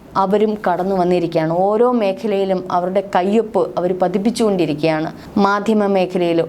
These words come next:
ഒരു പക്ഷേ ആരോഗ്യ മേഖലയിൽ, ആ, സ്കൂൾ തലത്തിൽ, ഇത്തരത്തിൽ, ആ,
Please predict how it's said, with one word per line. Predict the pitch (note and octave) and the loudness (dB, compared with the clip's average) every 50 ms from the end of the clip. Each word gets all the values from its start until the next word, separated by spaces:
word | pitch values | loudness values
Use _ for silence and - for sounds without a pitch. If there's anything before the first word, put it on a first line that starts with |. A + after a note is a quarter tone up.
| - - | -4 -4
ഒരു | F#3 F3+ | -4 -2
പക്ഷേ | F#3 F3+ F3+ G#3 | -2 0 0 0
ആരോഗ്യ | F#3 F3+ F#3 F#3 G3 G3 G3 G3 G#3+ | 0 0 0 2 0 0 2 0 -2
മേഖലയിൽ, | G3+ F#3+ F3+ E3+ E3+ F3 F3+ F3 E3+ E3 D#3+ D#3 - - - - - - - - - | 0 0 -2 -2 -4 -2 -2 0 0 2 0 0 -2 -4 -12 -20 -20 -20 -14 -4 -2
ആ, | F3+ F3 E3+ E3+ E3+ E3+ E3+ E3+ - - - - - | 0 2 2 2 2 2 0 -2 -4 -6 -12 -14 -14
സ്കൂൾ | - - - - A3 A3 A3 A3+ A3 - - - - F#3+ F#3 - | -14 -12 -4 0 2 2 2 0 0 -4 -2 0 0 0 0 0
തലത്തിൽ, | G3 F3+ F3+ F3+ F3+ F3+ E3+ D#3+ E3 - - - | 0 0 0 0 -2 -2 0 -2 -4 -6 -6 -6
ഇത്തരത്തിൽ, | - G#3+ - C#4 B3+ B3 B3+ C#4 C4+ A#3+ | -6 0 0 0 0 2 0 0 0 2
ആ, | - F3+ F#3+ F#3+ F#3+ F#3+ F#3+ | 2 2 2 2 2 0 0